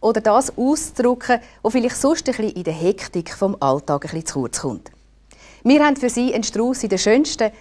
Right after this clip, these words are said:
und zartesten Frühlingsfarben zusammengestellt, der so richtig gut zur Stimmung von dem Tag passt. Und damit Sie sich dann auch recht lang an Ihrem Strauß können freuen können,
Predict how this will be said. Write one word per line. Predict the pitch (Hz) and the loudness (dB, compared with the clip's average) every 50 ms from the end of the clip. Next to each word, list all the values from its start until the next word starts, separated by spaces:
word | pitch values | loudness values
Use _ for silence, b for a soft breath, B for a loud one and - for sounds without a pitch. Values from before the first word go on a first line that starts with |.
| B B B | B B B
und | B 196 185 - - - - | B -6 -6 -6 -6 0 4
zartesten | 160 156 196 254 262 - 240 226 - 202 - | 4 6 6 4 2 -2 -8 -6 -6 -6 -4
Frühlingsfarben | - 170 170 185 196 214 - - - 190 175 180 185 180 | -4 -2 -2 -2 -2 -4 -6 -4 -2 0 0 0 -2 -2
zusammengestellt, | - - 170 170 180 175 - - 175 156 156 160 - B B B B B | 0 2 2 2 0 -2 -4 -2 0 0 0 -2 -6 B B B B B
der | 226 220 | 2 4
so | 233 | 4
richtig | 220 247 240 - - 208 - | 2 0 0 -2 -6 -6 -4
gut | - 175 170 170 | -2 -2 -2 -2
zur | - 185 175 | -4 -8 -10
Stimmung | - - - 156 160 170 156 131 - - b b b | -8 -4 -2 0 0 0 0 -2 -4 -6 b b b
von | b 175 151 | b -2 0
dem | - 147 151 143 143 | 2 2 0 0 0
Tag | - 139 127 131 - - - | 0 0 0 0 -2 -4 -4
passt. | 110 101 135 - - - - - B B B B B B | -4 -2 -2 -4 -6 -8 -10 -16 B B B B B B
Und | 214 226 226 | -4 0 4
damit | 233 226 254 277 269 269 | 4 4 4 4 0 0
Sie | 247 | -2
sich | 226 240 226 | -4 -4 -4
dann | - 226 202 | -2 -2 0
auch | 196 165 160 | 0 0 2
recht | 160 170 190 214 302 - - - | 4 4 6 4 4 2 -2 2
lang | - 240 247 262 247 - | 4 4 4 4 2 2
an | - 190 - - | 0 0 0 2
Ihrem | 233 269 269 240 214 | 2 0 0 0 -2
Strauß | - - - 202 214 220 220 - - | -4 -6 -4 -2 -2 -2 -4 -4 -4
können | 214 202 202 - | -4 -4 -4 -4
freuen | - - 156 147 156 170 | -2 0 2 2 4 4
können, | 190 190 196 | 4 4 2